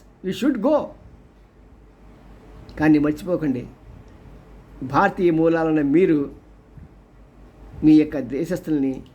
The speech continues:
మీ యొక్క దేశాన్ని మర్చిపోకండి. కొంతకాలం తర్వాత మళ్ళీ ఆ మీ టాలెంట్ని పుచ్చుకొని భారతదేశానికి వచ్చి ఇక్కడ డెవలప్ చేయండి. అంతేగాని సునాక్ లాగా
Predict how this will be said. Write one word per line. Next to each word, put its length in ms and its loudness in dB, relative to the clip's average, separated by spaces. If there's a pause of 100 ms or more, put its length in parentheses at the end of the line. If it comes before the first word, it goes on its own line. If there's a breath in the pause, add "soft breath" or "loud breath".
(460)
మీ 100 4
యొక్క 180 2
దేశాన్ని 460 0
మర్చిపోకండి. 640 -6 (560)
కొంతకాలం 480 -2
తర్వాత 260 -2
మళ్ళీ 260 2 (140)
ఆ 60 -4
మీ 260 2
టాలెంట్ని 420 -2
పుచ్చుకొని 520 -4 (100)
భారతదేశానికి 680 -2
వచ్చి 320 -4 (160)
ఇక్కడ 240 0
డెవలప్ 420 -2
చేయండి. 320 -8 (1120)
అంతేగాని 400 2
సునాక్ 360 0
లాగా 380 0